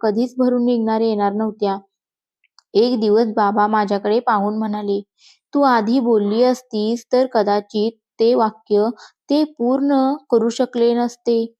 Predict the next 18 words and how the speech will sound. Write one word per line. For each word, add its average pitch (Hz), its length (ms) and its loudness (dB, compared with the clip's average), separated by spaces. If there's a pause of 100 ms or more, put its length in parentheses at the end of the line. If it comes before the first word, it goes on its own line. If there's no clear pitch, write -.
(680)
आणि 240 400 -2 (1080)
मी 285 180 0 (460)
ते 277 100 2
ऐकू 220 400 0
शकले 247 360 -2
नाही. 233 360 0 (520)
आज 208 400 2
मी 233 200 0
बाहेरून 233 580 0
खूप 302 260 0
स्ट्रॉंग 240 400 0
दिसते, 233 420 -4 (240)
नोकरी 220 360 -4
करते, 220 500 -2
स्वतःच्या 220 440 -6
पायावर 214 300 0
उभी 208 260 0
आहे, 233 260 0